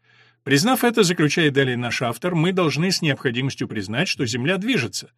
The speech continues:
Однако это паралогизм. Ибо если этот ветер был причиной того, что Земля двигалась с самого начала, если движение Солнца или Земли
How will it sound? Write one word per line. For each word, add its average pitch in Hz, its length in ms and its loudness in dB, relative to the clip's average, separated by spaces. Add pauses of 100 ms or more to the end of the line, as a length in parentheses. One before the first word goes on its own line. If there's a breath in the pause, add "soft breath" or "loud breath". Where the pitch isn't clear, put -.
(460)
Однако 147 400 0
это 165 180 2
паралогизм. 160 720 0 (500 soft breath)
Ибо 202 180 4
если 220 360 6
этот 202 200 4
ветер 165 360 4
был 156 200 4
причиной 156 480 0
того, 139 240 0
что - 160 -4
Земля 151 340 0
двигалась 123 460 0
с - 60 -2
самого 135 280 0
начала, 143 400 0
если 147 320 2
движение 156 540 2
Солнца 127 420 -2
или 123 160 0
Земли 139 380 0